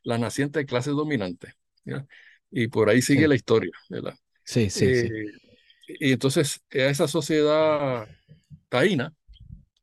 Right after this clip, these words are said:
Speaker 1: para encaminarnos a Puerto Rico, a esa sociedad taína, justamente es la que recibe el primer impacto del descubrimiento y ca-, conquista española en el siglo dieciséis. Eh, y, y aquí lo que tenemos es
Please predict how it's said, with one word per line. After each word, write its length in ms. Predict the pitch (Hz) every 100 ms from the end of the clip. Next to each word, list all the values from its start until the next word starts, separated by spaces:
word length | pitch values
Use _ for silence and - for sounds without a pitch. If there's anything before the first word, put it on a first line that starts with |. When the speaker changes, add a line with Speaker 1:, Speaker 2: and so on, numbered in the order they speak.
| _
Speaker 1:
para 380 | 120 104 101 -
encaminarnos 760 | 117 113 117 107 104 117 131 127
a 120 | 127
Puerto 340 | 139 131 131 123
Rico, 360 | 185 180 107 - _ - - - _ -
a 80 | 104
esa 120 | 110
sociedad 340 | 123 123 135 131
taína, 440 | 143 185 160 - _ _ -
justamente 720 | 117 - 135 160 202 120 127
es 120 | 135
la 360 | 175 123 101 90
que 120 | 101
recibe 500 | 92 98 226 170 123 147
el 160 | 107
primer 340 | 98 101 113 139
impacto 680 | 135 - 180 _ - 135 135 _ - - -
del 240 | - 98
descubrimiento 680 | 92 - 104 95 95 160 196
y 60 | 160
ca-, 140 | 107
conquista 680 | - 101 - 208 - - - _ _ _
española 640 | - 107 104 98 170 220
en 60 | 113
el 140 | 92
siglo 260 | - 113 127
dieciséis. 640 | 139 139 127 110 - - _ _ _ _ _ _ _ _ -
Eh, 520 | 117 110 104 98 95
y, 400 | 135 110 110 131
y 60 | 110
aquí 240 | 110 127
lo 100 | 139
que 120 | 147
tenemos 440 | 139 151 151 160 -
es 360 | 170 185 -